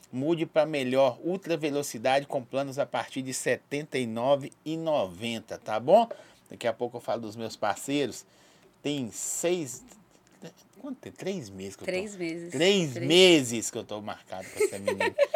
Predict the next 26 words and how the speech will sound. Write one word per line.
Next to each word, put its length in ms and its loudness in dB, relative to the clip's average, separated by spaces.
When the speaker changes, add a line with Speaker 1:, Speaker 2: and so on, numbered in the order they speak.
Speaker 1:
<laughs> 420 -14
Seja 240 -6
bem-vindo. 500 -2
Boa 260 2
noite, 280 -4
Speaker 2:
Obrigada. 540 6
Speaker 1:
lindona. 520 2
Deixa 180 -6
eu 60 -6
te 100 -12
falar. 460 0
Speaker 2:
Três 260 -2
meses 240 -6
mesmo, 340 -6
tem 100 -14
Speaker 1:
Três 240 -8
Speaker 2:
que 60 -10
Speaker 1:
meses, 260 -12
tá 100 -10
ansiosa. 320 -8
Speaker 2:
Não 80 0
achava 380 0
uma 160 -4
data. 720 -4
Speaker 1:
É, 160 2
Speaker 2:
É. 160 -6